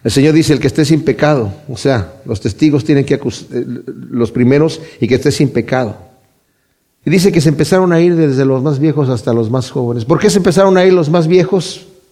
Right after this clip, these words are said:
Pues tal vez porque con la, han vivido más tiempo, han pecado más, ¿verdad? Tienen, tienen más pecados ahí. Y dice que los está acusando su conciencia. Esto es interesante, mis amados, porque el Señor dice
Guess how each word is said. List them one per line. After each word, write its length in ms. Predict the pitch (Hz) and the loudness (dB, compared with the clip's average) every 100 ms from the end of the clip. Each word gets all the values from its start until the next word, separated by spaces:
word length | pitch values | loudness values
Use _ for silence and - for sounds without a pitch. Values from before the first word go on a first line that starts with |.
| - | -14
Pues 200 | 110 - | -12 -8
tal 220 | - 160 | 0 2
vez 300 | 156 175 - | 4 2 -2
porque 300 | - 113 127 - - - _ | -6 -2 -2 -2 -14 -20 _
con 180 | - 127 | -2 2
la, 300 | 123 120 - - | 2 0 -6 -6
han 140 | 135 147 | 0 2
vivido 320 | 143 156 151 | 4 4 2
más 260 | 147 151 - | 2 0 0
tiempo, 340 | 160 156 151 | 0 2 -2
han 80 | 131 | 0
pecado 360 | 131 135 135 | -2 0 2
más, 480 | 131 151 139 - - 113 | 2 0 -2 -12 -12 -4
¿verdad? 280 | 107 123 120 - _ _ _ _ _ _ _ _ _ _ _ _ _ | 0 -2 -4 -20 _ _ _ _ _ _ _ _ _ _ _ _ _
Tienen, 360 | 139 139 143 131 | 0 2 2 2
tienen 220 | 143 143 | 2 4
más 160 | 147 | 2
pecados 480 | 127 120 143 147 - | 0 0 2 0 0
ahí. 380 | 127 139 165 - | 0 2 0 0
Y 60 | 156 | 0
dice 300 | 220 - 214 | 2 2 0
que 160 | 185 165 | 2 2
los 200 | 151 160 | 2 0
está 240 | - 196 | 0 -2
acusando 720 | 202 - 170 - 185 202 190 | 0 0 -2 0 0 2 0
su 300 | 180 - 220 | 0 -2 -2
conciencia. 720 | - 202 185 - 202 226 175 147 - | 2 0 0 0 0 0 -2 -4 -4
Esto 160 | 165 208 | -2 0
es 80 | 185 | 0
interesante, 720 | 175 170 151 170 202 185 143 | 2 2 2 0 -2 0 -2
mis 160 | 127 | -2
amados, 300 | 127 120 117 - - - | 0 0 -2 -6 -16 -4
porque 200 | 131 - | 0 2
el 40 | 156 | 2
Señor 280 | 156 202 185 | 2 2 2
dice 360 | 202 190 180 | 0 0 0